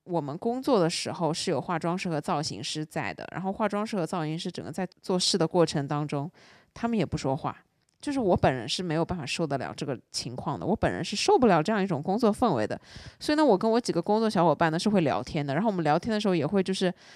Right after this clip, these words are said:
多多少少带一点这种话题，然后呢就让他们可能造型师也跟我们聊聊天啊，这个样子，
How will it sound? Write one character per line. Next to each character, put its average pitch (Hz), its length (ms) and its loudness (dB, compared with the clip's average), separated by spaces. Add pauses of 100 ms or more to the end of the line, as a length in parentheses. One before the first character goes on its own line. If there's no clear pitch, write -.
(160)
多 196 100 2
多 208 140 4
少 170 160 -2
少 156 100 0
带 180 300 4
一 151 60 2
点 101 160 -8
这 165 100 -6
种 117 140 -4
话 147 240 0
题， - 260 -6
然 139 140 -2
后 165 100 -2
呢 156 100 -4
就 156 140 -4
让 160 160 0
他 175 100 -6
们 143 140 -6
可 - 140 -8
能 113 100 -10
造 165 160 -2
型 151 100 -2
师 156 140 -4
也 113 40 -2
跟 160 120 -4
我 135 60 -2
们 101 160 -6
聊 135 140 0
聊 208 120 2
天 302 240 0
啊， 320 100 4
这 220 120 4
个 196 60 6
样 175 180 4
子， 151 100 -2